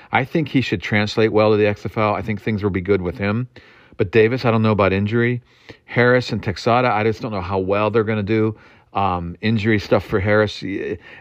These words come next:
maybe Texada, like, is he mobile enough? I don't know, but we'll see. Likely, I think, could be great, but he's always an injury rating to happen at five-foot-seven. Um,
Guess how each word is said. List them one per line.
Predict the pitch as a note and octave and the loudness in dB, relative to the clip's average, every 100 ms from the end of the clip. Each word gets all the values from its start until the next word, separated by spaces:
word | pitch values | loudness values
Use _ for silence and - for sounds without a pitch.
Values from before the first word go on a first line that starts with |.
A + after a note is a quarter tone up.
| - | 0
maybe | A2 G#2 G2+ | 0 2 -2
Texada, | - F2+ - A2 G#2 | -4 -4 0 2 2
like, | G2 F#2 - | 0 -2 -4
is | G2+ | -4
he | G#2 | -2
mobile | F#2+ G2+ G2+ G#2 | 0 2 2 2
enough? | G#2 G2+ | 0 -2
I | - | -2
don't | G2+ G2+ | -2 0
know, | G2+ | 0
but | G2 G2+ | 0 -2
we'll | G2 F#2+ | -4 -6
see. | - G#2+ - - - | -4 -4 -6 -18 -12
Likely, | G2 G#2 B2 C#3 D3 | -2 2 2 2 2
I | G#2+ | 2
think, | G#2 A#2+ | 0 -4
could | A2+ | -4
be | F#2 F#2+ | -2 -2
great, | E2 F2+ G#2 D3+ - | 0 0 0 -2 -4
but | A2+ | -2
he's | G#2 G2 | 0 4
always | A2+ G#2+ | 4 4
an | G2 | 2
injury | F#2+ F#2+ G2+ | 0 2 2
rating | F#2 F#2 F2+ | 4 2 0
to | F2 | -2
happen | F2+ F2+ G#2 | -2 0 -2
at | E2+ | -2
five-foot-seven. | G2 F#2+ - F2 - F2 G#2 B2 - - - - - - _ | -2 -2 -4 -8 -4 -4 -2 -6 -10 -20 -20 -20 -20 -20 _
Um, | A2+ A2+ A2+ G#2+ G#2 G2+ G2+ - | -2 0 2 0 -4 -6 -10 -18